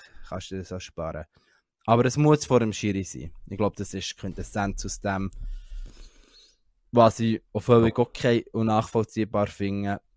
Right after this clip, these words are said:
Ähm, ich habe ja anders, was mich etwa mal stresst, wie wenn sie ein Problem haben, wenn das Thermo-Unterliebli eine andere Farbe hat als Dress oder, äh, da die Schonerhalter, wenn sie die über die Stülpe anlegen und sie statt,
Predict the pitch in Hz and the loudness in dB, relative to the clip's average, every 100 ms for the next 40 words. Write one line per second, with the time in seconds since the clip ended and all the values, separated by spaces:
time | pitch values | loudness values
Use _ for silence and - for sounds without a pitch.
0 | _ 104 101 101 98 - _ _ 101 95 | _ -6 -4 -4 -8 -12 _ _ -10 -6
1 | 95 95 95 92 - _ _ _ _ _ | -4 -2 -2 -2 -6 _ _ _ _ _
2 | _ _ _ _ - 104 104 110 113 - | _ _ _ _ -10 -2 0 0 -2 -2
3 | 101 101 98 - 95 92 95 - - 92 | -2 0 -2 -4 -4 -2 -2 -4 -6 -4
4 | 92 - - 87 92 98 101 - 98 98 | -4 -6 -12 -8 -2 2 0 0 0 0
5 | - 95 - 95 95 101 101 107 107 107 | -2 -4 -4 -6 0 4 4 4 4 4
6 | 104 98 - - - 113 113 120 117 113 | 4 2 -2 -8 -4 2 4 4 4 4
7 | 113 110 110 110 107 101 107 110 107 - | 2 2 2 0 0 0 0 0 -2 0
8 | 101 104 110 - 101 101 - 101 101 - | 0 0 -2 -4 -4 -4 -4 0 0 0
9 | - 101 98 - 95 92 92 - - - | -2 -4 -4 -4 -4 -2 -2 -6 -16 -20
10 | - - - - 92 95 101 - 113 107 | -20 -20 -14 -2 2 2 0 0 4 6
11 | 120 117 104 110 113 - 107 104 - 95 | 6 4 4 6 4 0 -4 -4 -4 -4
12 | 110 110 - - - 110 110 - 104 107 | 0 0 -2 -6 0 0 2 0 2 2
13 | 107 - 107 107 98 95 - 101 98 - | 0 0 0 2 0 -4 -6 -4 -4 -6
14 | - 98 95 | 0 0 0